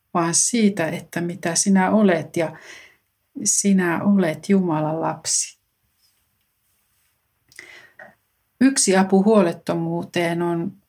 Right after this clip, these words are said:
rukous. Rukous on katse Jumalaan. Rukouksessa mä jättäydyn hänen varaansa. Mä suuntaan itseni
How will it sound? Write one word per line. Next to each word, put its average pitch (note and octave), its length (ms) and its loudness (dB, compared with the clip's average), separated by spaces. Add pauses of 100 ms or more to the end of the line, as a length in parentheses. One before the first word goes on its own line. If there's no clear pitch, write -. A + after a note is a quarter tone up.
rukous. G3 1160 -2 (1700)
Rukous G3 520 2
on F3+ 120 -2
katse F#3+ 600 0
Jumalaan. F3 760 -4 (1800)
Rukouksessa F3+ 600 0
mä E3+ 140 0
jättäydyn F3 800 -2 (760)
hänen G3+ 420 4
varaansa. F#3 600 0 (1300)
Mä G3 80 0
suuntaan F#3 640 2 (680)
itseni F3 760 -2